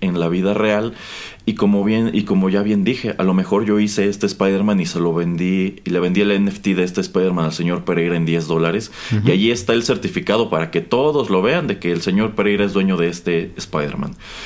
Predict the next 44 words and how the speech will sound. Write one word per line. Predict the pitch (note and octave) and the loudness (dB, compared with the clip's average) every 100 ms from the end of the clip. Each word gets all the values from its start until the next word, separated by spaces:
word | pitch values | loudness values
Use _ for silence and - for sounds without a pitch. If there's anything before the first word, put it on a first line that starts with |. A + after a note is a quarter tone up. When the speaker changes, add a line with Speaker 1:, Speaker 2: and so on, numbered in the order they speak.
| - - - | -14 -14 -6
Speaker 1:
Sin | G2 F#2 | 0 2
embargo, | G2 B2 A#2 G#2+ E2 - - - - | 4 4 2 -2 -4 -10 -20 -20 -10
yo, | G2 A2 A#2 D3+ - - - - - | -2 2 2 0 -6 -20 -20 -18 -4
bueno, | G2+ G2 F#2 | 0 2 2
de | G2 | 2
entrada | B2 D#3+ | 2 2
no | F3 E3 | 4 2
hay | D#3+ | 2
nada | D3+ D3+ D3 D#3+ - | 2 2 0 -2 -4
que | - G2+ | -2 -2
prevenga | F#2+ G2+ F#2+ A2 G#2+ G#2+ C3+ - - - - - | 2 2 2 2 2 0 -4 -12 -20 -20 -20 -4
que | G2 E2+ - | -2 0 0
este | G2 A#2+ | 0 0
Spider-Man | A#2 B2 B2 A#2 G2+ | 0 2 2 2 0
se | F#2 | 0
quede | F2+ G2+ G#2 | 2 2 4
en | G#2 | 2
mi | F2+ F2 F#2+ | 2 2 2
Instagram | G2 G#2+ F#2 D#2+ E2 | 2 0 0 0 0
o | D#2 | 0
en | |
mi | D#2+ | -2
Facebook | - E2 F2+ F#2+ F2+ - | 0 0 2 0 -2 -2
o | D#2+ | -2
no | F2 | 0
sé | F#2 F2+ | 2 2
dónde, | F2 E2+ F#2+ G2 - | 2 2 0 -2 -8
Speaker 2:
<laughs> | - | -6
Ujú. | A#2+ G2+ A#2+ - | -4 -2 -4 0
Speaker 1:
y | F#2+ | 2
alguien | G2 A2 G#2 | 4 4 2
descargue | F#2 - G2+ G2+ | 2 0 2 2
la | F#2+ | 2
imagen | F#2 F2+ A2+ | 2 0 0
o | G2 | 0
imprima | E2+ F2 F2+ | 0 0 0
la | F2+ F2 | 0 0
pantalla | G2+ F#2+ A#2 G2 G2+ G#2+ - - - - - - - | 0 0 0 0 -2 -6 -14 -20 -20 -20 -20 -20 -4
y | C3+ | 2
lo | G#2+ G#2 | 2 2
traiga | G#2+ G#2 | 2 2
en | G2+ | 2
su | F#2 F2+ | 0 0
teléfono. | G2+ B2 C#3+ G2+ F2+ | 2 2 0 -2 -2